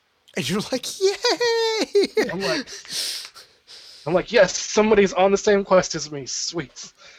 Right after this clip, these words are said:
Speaker 2: <laughs> But it's just little things like that.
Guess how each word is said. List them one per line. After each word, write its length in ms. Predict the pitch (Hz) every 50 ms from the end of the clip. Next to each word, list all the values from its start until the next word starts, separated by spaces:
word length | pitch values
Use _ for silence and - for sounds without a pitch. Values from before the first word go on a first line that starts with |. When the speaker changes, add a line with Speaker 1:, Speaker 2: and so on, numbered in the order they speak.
| _ -
Speaker 2:
<laughs> 420 | 185 156 - - 226 - 196 - - - 160 - _ _ _ _ _ _ _ _ _ _ _ _ _ _ _ _ _ _ _
But 280 | 156 165 160 156 143 - _ _ _ _ _ _ _ -
it's 120 | 190 - -
just 140 | 226 240 220
little 300 | 190 170 190 226 247 240
things 380 | - - 226 226 220 196 -
like 180 | 196 190 180 -
that. 340 | - 185 175 160 139 139 -